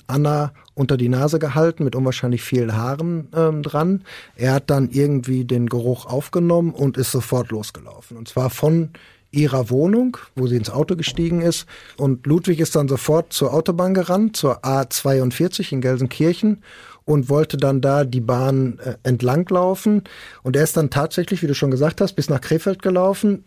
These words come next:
Allerdings gelaufen ist er natürlich die ganze Zeit nicht.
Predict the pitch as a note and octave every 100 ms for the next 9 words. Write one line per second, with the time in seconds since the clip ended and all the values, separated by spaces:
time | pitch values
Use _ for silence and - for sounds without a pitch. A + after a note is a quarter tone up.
0 | _ - A2 G#2+ - A#2 B2 D3 C#3 B2
1 | C3+ B2+ C#3 B2+ B2+ C3 - B2 - A#2+
2 | B2 C#3+ E3 -